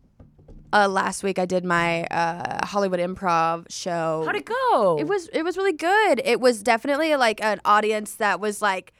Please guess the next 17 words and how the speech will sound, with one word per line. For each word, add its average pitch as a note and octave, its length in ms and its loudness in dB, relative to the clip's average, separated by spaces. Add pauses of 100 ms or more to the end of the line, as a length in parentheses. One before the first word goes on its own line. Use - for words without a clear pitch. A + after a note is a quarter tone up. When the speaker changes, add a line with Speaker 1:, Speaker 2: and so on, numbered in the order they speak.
(140)
Speaker 1:
the A#3+ 80 -10
people C4+ 260 2
in C4 80 -2
the A#3 80 0
audience G#3 360 0
were G#3 140 2
there G#3+ 640 2 (180)
for, - 240 -2
like, G#3 200 2
a G#3 80 -2
certain A3 320 -2
comedian. A3+ 680 -2 (280)
And G#3 120 -4
so G#3 160 2
I G3 120 4
was G3 200 -4
like, E3+ 280 -8